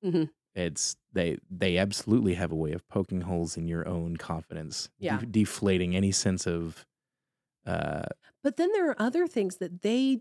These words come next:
Speaker 1: have no concept of the social norms of. So currently I've got my head shaved because
Speaker 2: Mm-hmm.
Speaker 1: I dyed my hair blue. The only way to, for me to get it out was to shave it off. And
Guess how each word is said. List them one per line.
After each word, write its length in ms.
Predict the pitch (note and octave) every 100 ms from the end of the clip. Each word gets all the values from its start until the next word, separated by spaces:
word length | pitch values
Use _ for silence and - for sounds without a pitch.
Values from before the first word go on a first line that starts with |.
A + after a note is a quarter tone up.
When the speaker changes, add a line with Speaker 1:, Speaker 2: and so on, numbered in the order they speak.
| -
Speaker 1:
have 280 | - G3+ F#3+
no 320 | G3 G3+ G3 -
concept 680 | - B3 C#4+ C4+ E3 D3+
of 80 | D3+
the 60 | D#3
social 340 | - E3 D#3+
norms 340 | D3+ F3 C#4+ D3
of. 200 | G#2 C#3 - - -
So 220 | C#4 A#3
currently 420 | - C4 C4+ G3
I've 140 | F3+
got 120 | G#3+ G#3
my 80 | E3+
head 220 | B3 A#3
shaved 440 | - D3+ C3+ -
because 300 | D#3 F3+ D#3
Speaker 2:
Mm-hmm. 80 | -
Speaker 1:
I 40 | D#3
dyed 240 | D#3 E3+
my 80 | F3
hair 200 | G3+ A3+
blue. 400 | E3+ C#3+ C3 D#3 _ _ -
The 100 | G3
only 160 | G#3+
way 100 | A3 G#3
to, 120 | -
for 120 | F3+
me 140 | G3
to 80 | G3
get 160 | E3+ G#3
it 80 | F3
out 240 | G#3+ G#3
was 160 | G3 -
to 100 | A#3
shave 280 | D4+ D#4 D#4
it 60 |
off. 420 | F4+ F3+ D2+ - - - - - _
And 220 | A#3 A3+